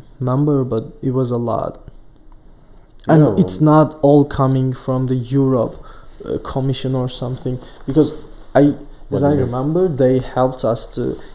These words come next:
Speaker 1: keep the refugees in Turkey.
Speaker 2: As far as I understand, that was the deal. Turkey, Turkey gets the refugees and, and Turkey gets to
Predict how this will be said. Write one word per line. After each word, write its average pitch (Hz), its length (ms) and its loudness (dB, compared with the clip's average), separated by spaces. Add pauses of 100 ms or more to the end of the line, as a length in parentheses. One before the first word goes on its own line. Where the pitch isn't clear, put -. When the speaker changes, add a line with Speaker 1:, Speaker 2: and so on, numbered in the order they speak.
(100)
Speaker 1:
keep 135 300 -4
the 135 100 2
refugees 131 680 0
in 131 140 -2
Turkey. 131 540 -6 (1300)
Speaker 2:
As - 140 -6
far 107 240 2
as 101 100 0
I 98 100 4
understand, 107 520 -2
that 104 120 -2
was 104 180 -4
the 104 80 -6
deal. 117 440 -2 (600)
Turkey, 110 500 -2
Turkey 107 320 -4
gets 104 240 -4
the 104 140 -4
refugees 110 640 -2
and, 104 340 -8
and 104 300 -4 (140)
Turkey 110 300 -4
gets 104 360 -6
to 104 260 -4